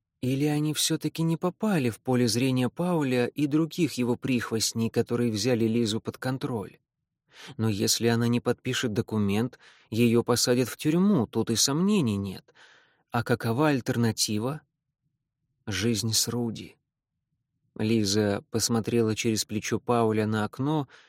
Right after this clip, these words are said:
из которого по-прежнему бил холодный свет, и в очередной раз попыталась угадать, долго ли здесь находится, сколько минут, часов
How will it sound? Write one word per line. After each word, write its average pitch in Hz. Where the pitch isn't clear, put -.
из -
которого 120
по-прежнему 117
бил 113
холодный 117
свет, 104
и 117
в 117
очередной 156
раз 190
попыталась 151
угадать, 139
долго 170
ли 160
здесь 147
находится, -
сколько 139
минут, 143
часов -